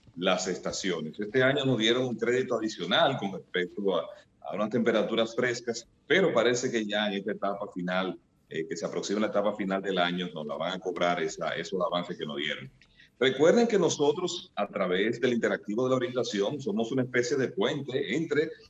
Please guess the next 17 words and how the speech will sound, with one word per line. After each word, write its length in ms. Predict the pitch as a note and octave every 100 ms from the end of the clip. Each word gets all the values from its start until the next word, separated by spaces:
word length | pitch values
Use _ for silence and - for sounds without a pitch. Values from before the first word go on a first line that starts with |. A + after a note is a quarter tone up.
| _ _
los 200 | - -
amigos 580 | D#2+ G#2 C3 D3+ - -
oyentes 760 | F2 G2+ F3+ E3 C3+ C#3 - - _ -
y 60 |
los 180 | E3 F3
invitados 680 | E3+ D3 C#3 C#3 D3 - -
que 100 | G2+
cada 240 | G2+ A2
semana 540 | A#2 F#2+ F#2 G#2 A2+ A2
nos 260 | F#2 F#2+ G2
acompañan. 640 | F#2 E2+ D#2+ F2 F2 D2+ C#2+ _ _ -
Hoy 200 | F#2 -
tenemos 420 | F#3 G3 G3 G3+
un 100 | G3
programa 480 | F3 D3+ E3+ E3+ D3+
muy 240 | A2+ C3
especial. 680 | D#3 D3+ C3+ G#2 G#2 G#2